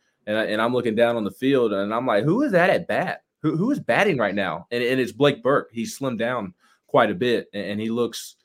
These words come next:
he looks really, really good. So, uh, I, I think a lot of those guys are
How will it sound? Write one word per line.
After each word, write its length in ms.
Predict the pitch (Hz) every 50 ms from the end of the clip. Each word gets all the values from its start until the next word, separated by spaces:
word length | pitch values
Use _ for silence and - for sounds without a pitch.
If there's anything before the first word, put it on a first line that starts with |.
| _ _ _ - - _
he 100 | 123 127
looks 380 | 127 127 123 - - - - -
really, 300 | 135 113 127 139 131 131
really 220 | 123 131 123 113 104
good. 320 | 104 117 110 95 76 - _ _
So, 380 | - - 117 107 117 101 - _ _ _ _ _ _ _ -
uh, 40 |
I, 260 | 104 104 104 123 - 131
I 40 |
think 160 | 131 160 147 131
a 40 |
lot 180 | 123 120 120 120
of 60 | 110
those 160 | 110 110 101
guys 340 | - 113 107 104 104 101 95
are 300 | 104 101 98 95 92 -